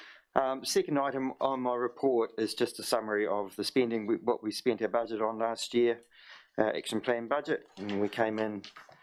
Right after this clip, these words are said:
spent it completely to the cent, so that was good. Um, this financial year that we've just, just into now, we have another fifty thousand dollars, um, for our action plan initiatives,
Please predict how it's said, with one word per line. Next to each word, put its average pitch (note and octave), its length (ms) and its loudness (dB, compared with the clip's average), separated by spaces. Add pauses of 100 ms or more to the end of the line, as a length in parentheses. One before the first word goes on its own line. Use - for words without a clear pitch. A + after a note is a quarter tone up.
(300)
spent - 360 0
it - 140 -6 (760)
completely B2 420 0
to A2 140 -2
the G#2 80 -4
cent, D#3+ 320 0
so A2 240 -2
that A2 140 0
was G2+ 100 -12
good. D3 280 0 (1120)
Um, A2+ 400 0
this - 440 -2 (800)
financial C3 540 0
year C3 160 2
that A#2+ 160 -4
we've B2 180 0
just, - 240 -2 (340)
just C3 300 0
into B2 260 0
now, B2+ 480 0
we A2+ 200 0
have A2+ 140 0
another A2 260 -2
fifty - 260 -4
thousand G2+ 380 -2
dollars, G#2+ 480 -2 (600)
um, G2+ 260 0
for G2+ 260 2
our G2+ 120 0
action A2+ 300 -2
plan G#2+ 380 -2
initiatives, A#2+ 760 -2